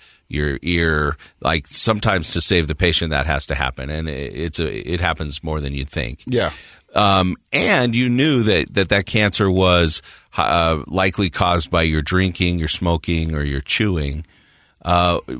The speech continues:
Speaker 1: do you think that would be enough motivation to be done with it, done with your addiction after that? Just be like, "You know what? I'm not chewing, I'm not drinking, I'm not smoking anymore. I'm done."
Speaker 2: I'll let
Speaker 1: Just,
Speaker 2: Zach
Speaker 1: just,
Speaker 2: go first.
Speaker 1: yeah.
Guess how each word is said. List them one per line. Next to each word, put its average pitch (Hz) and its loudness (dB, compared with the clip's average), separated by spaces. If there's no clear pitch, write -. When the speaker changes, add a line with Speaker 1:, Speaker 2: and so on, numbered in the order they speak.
Speaker 1:
do 107 -2
you 139 2
think 190 -2
that 156 4
would 151 0
be 139 0
enough 131 0
motivation 110 0
to 90 0
be 92 -2
done 98 2
with 80 0
it, 69 -2
done 98 0
with 92 -4
your 85 0
addiction 71 -2
after 60 -8
that? 50 -10
Just - -4
be 87 -2
like, 76 0
"You 98 2
know 98 4
what? 92 4
I'm 98 0
not 104 2
chewing, 92 2
I'm 80 2
not 92 2
drinking, 85 0
I'm 78 0
not 87 0
smoking 78 -2
anymore. 71 -2
I'm 69 -6
done." 62 -4
Speaker 2:
I'll 170 4
let 220 4
Speaker 1:
Just, 92 4
Speaker 2:
Zach 147 4
Speaker 1:
just, 104 4
Speaker 2:
go 101 -2
first. 73 -6
Speaker 1:
yeah. 76 0